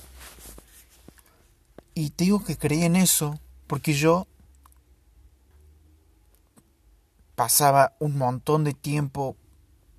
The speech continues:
tratando así de pensar de forma positiva, de atraer dinero,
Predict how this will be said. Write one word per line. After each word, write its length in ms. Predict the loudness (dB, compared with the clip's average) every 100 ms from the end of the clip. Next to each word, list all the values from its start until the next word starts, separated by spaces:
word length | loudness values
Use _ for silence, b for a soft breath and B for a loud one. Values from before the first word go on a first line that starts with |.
| -8
tratando 460 | -2 -2 0 -2 0
así 200 | -2 -4
de 60 |
pensar 420 | -6 -6 -4 -2
de 60 | -2
forma 320 | -4 -4 -6
positiva, 840 | -6 -10 -8 -10 -6 -4 -2 -4 -10 b b b b -10
de 180 | 2 2
atraer 540 | 2 0 2 2 0
dinero, 640 | -2 -2 -2 -2 -2 -4